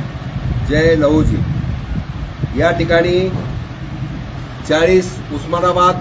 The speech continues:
लोकसभा मतदारसंघामध्ये वंचित बहुजन आघाडीकडून माननीय ॲडव्होकेट प्रकाशजी आंबेडकर साहेब यांच्या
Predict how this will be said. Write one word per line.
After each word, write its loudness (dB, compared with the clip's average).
लोकसभा 2
मतदारसंघामध्ये 0
वंचित 4
बहुजन 6
आघाडीकडून 4
माननीय 4
ॲडव्होकेट 2
प्रकाशजी 0
आंबेडकर 0
साहेब 0
यांच्या -2